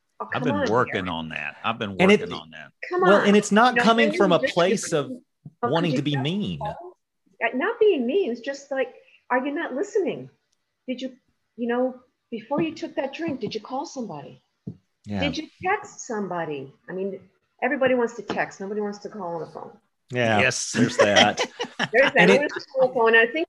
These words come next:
Speaker 1: there's, and
Speaker 2: Hey,
Speaker 1: yeah,
Speaker 2: here's some crusty
Speaker 1: I'm showing
Speaker 2: old
Speaker 1: my age
Speaker 2: timer.
Speaker 1: on this.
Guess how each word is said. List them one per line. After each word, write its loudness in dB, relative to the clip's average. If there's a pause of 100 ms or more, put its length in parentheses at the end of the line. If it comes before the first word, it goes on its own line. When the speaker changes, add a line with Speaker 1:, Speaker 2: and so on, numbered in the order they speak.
Speaker 1:
there's, -2 (480)
and 0
Speaker 2:
Hey, 6
Speaker 1:
yeah, 6
Speaker 2:
here's 4
some 2
crusty 4
Speaker 1:
I'm 0
showing 4
Speaker 2:
old 6
Speaker 1:
my 6
age 2
Speaker 2:
timer. 2 (340)
Speaker 1:
on 8
this. 6